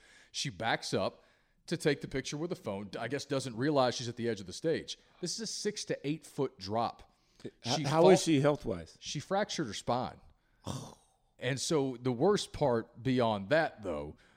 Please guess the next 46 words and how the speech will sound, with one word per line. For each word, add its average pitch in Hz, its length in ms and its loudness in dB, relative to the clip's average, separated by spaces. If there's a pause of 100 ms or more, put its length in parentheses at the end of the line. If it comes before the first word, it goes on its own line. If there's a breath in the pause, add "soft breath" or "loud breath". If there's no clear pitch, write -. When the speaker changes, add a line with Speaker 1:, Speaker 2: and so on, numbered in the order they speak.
(160)
Speaker 1:
was 127 260 4
that 123 220 2
Matt 143 260 2
Stafford 156 460 2
is, 120 180 -2
this 135 320 -2
is 175 80 0
on 170 160 4
video. 123 380 2
It's - 80 -14
a 113 60 -10
live 143 340 2
stream 107 320 -4
from 110 100 -10
Fox 110 320 0
eleven. 139 320 0 (300)
She - 320 -2
falls 131 640 2 (340)
while 131 160 2
Matt 160 280 2
and 165 100 -8
Kelly 165 260 4
are 117 80 2
posing, 147 480 2
and 123 160 -4
Matt 156 300 2
goes, 135 340 2
"Ugh," 208 180 4 (280)
turns 185 320 -6
around 170 340 0
and, 135 100 -8
like, 120 160 -4
motions 156 440 0
for 131 120 -10
Kelly 165 320 0
to 143 60 -4
go 120 140 -2
handle 143 340 -4
it, 95 80 -12 (420)
and 147 140 -8
turns 175 260 -2
around 151 200 0
and 120 100 -4
walks 120 300 0
off, 131 360 0 (460)
right? 143 280 2